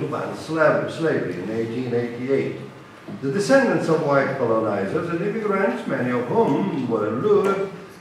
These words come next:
into Brazil in the late nineteenth and twentieth centuries when the ruling elite explicitly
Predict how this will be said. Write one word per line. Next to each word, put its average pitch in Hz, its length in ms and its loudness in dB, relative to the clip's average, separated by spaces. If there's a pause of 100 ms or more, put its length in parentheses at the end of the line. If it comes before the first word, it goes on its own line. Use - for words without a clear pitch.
into 156 540 4
Brazil 165 480 2
in 131 400 -2
the 120 100 2
late 226 320 2
nineteenth 117 460 -2
and 113 180 -4
twentieth 110 400 -6
centuries 196 600 -4
when 127 340 -2
the 123 120 0
ruling 180 280 0
elite 175 400 2
explicitly - 840 -6